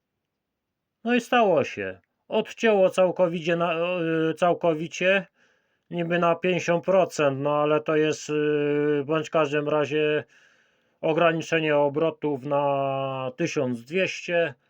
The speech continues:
Ledwie się zwlekła z pola z siewnikiem, to już tak się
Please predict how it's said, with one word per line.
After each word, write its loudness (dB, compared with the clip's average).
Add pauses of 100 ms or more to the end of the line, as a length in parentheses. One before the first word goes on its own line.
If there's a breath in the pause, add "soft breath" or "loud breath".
(400)
Ledwie 0
się -4
zwlekła 0
z -12
pola 2 (240)
z -20
siewnikiem, 0
to -2
już 2
tak 0
się -4